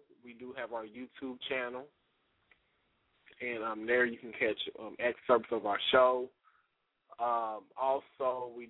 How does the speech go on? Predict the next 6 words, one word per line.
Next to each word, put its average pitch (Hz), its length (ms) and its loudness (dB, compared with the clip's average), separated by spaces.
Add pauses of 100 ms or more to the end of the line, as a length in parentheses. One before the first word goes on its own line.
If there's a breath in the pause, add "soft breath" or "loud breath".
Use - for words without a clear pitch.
(120)
we 117 180 -14
have 104 220 -8 (100)
interviews, 127 880 -8
we 110 120 -6
have, 101 440 -4 (220)
um, - 460 -14